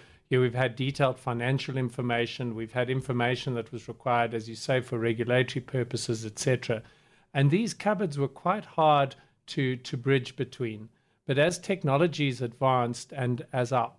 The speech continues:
architecture relating to data has improved, we can now put this together in a way that makes it far more seamless. So where we have, for example, detailed regulatory information that we have to keep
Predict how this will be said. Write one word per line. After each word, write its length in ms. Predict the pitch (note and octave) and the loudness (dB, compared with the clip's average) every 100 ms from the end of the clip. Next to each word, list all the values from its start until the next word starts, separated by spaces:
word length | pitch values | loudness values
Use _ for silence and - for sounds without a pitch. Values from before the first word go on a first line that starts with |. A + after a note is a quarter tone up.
| - | -2
architecture 800 | E3 F3+ F3+ - C3+ - - A#2 | 0 0 -4 -4 -8 -6 -6 -4
relating 500 | A#2+ B2 B2+ C3+ B2 | -2 0 0 0 -2
to 160 | - | -4
data 460 | A#2 B2+ C3 - B2 | 0 2 2 0 -4
has 240 | B2+ A#2 | -4 -4
improved, 680 | B2+ A#2+ - F3 B2+ A2 _ _ _ _ - | -6 -2 4 6 4 0 _ _ _ _ -4
we 120 | D3 | -2
can 160 | C#3+ C#3+ | 2 2
now 180 | D#3+ G3+ | 4 2
put 360 | G#3 F3+ F3 | 2 -4 -2
this 340 | - C#3+ - - - | -4 -4 -4 -12 -8
together 640 | C#3 B2+ D3 C#3+ A2+ A2+ _ _ - | -2 2 2 2 0 -4 _ _ -2
in 120 | C3+ | 2
a 60 | C3 | 4
way 200 | C#3 D#3 | 4 4
that 220 | D3 C3+ | 2 0
makes 260 | C#3 C#3+ | -2 -2
it 80 | C#3+ | -4
far 240 | - D3 D#3+ | 0 2 4
more 220 | E3+ C#3+ | 4 0
seamless. 520 | - F3 E3+ C3+ A#2+ | -2 0 0 0 -4
So 420 | - C#3 C3+ C3 - _ _ - | -2 2 4 2 -2 _ _ -16
where 400 | C4+ C3 D3+ F#3 | -4 4 4 6
we 120 | E3 | 4
have, 300 | D3+ F3 C#3+ | 4 0 0
for 140 | - | -6
example, 440 | C3+ C#3+ C3+ - B2 | -6 -2 -4 -4 -6
detailed 580 | C3+ D3 - D#3+ B2 C3 | -6 -6 0 2 2 0
regulatory 580 | B2 B2 C3 D3 D3 | -2 0 2 0 0
information 600 | C#3 A#2+ A#2+ A#2 A2+ D3 | -4 -4 -6 -6 -8 -8
that 140 | C#3 C#3 | -10 -6
we 120 | D3 | 0
have 180 | F#3+ F#3 | 0 0
to 100 | - | -6
keep 280 | - B2+ | -10 -12